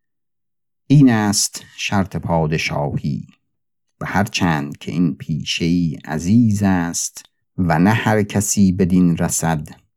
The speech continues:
ولیکن من چنان که شرط کتاب است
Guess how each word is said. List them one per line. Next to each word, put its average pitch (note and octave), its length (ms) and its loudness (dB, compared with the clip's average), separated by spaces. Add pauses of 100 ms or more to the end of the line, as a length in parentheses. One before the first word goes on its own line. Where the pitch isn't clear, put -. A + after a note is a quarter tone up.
(580)
ولیکن B2+ 480 4
من G2+ 420 6
چنان F2+ 440 2
که E2+ 120 -8
شرط E2 440 -6
کتاب D2+ 540 -8
است G#2+ 640 -2